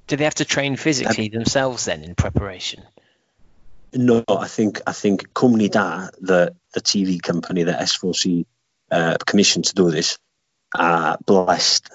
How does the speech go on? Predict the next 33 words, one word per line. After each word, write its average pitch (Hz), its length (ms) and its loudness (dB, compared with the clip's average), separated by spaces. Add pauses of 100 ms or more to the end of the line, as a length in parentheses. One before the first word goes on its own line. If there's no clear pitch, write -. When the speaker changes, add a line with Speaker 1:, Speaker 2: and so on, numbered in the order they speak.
(200)
Speaker 2:
in 87 200 -4
that 82 240 -2
they're, 82 320 0 (140)
they're 104 200 4
based 110 320 2
in 98 60 -4
Snowdonia, 85 680 -2
so 92 260 0 (300)
they've 92 140 -2
naturally, 98 640 -2
they're, 98 240 -2
they're, 95 200 2
they've 104 300 -2
got, 104 120 4
like, 85 160 -2
sixty - 400 -2
or 85 40 -8
seventy 87 360 0
people 85 260 -2
working 87 400 -2
for - 120 -20
them - 140 -12 (320)
anyway, 82 400 0 (240)
and 87 80 -2
out 98 180 2
of 98 60 -4
those, 85 380 2 (440)
there's 87 140 -8
a 90 40 -8
vast - 320 -2
majority 87 380 0
of 80 100 -8
them 78 160 -12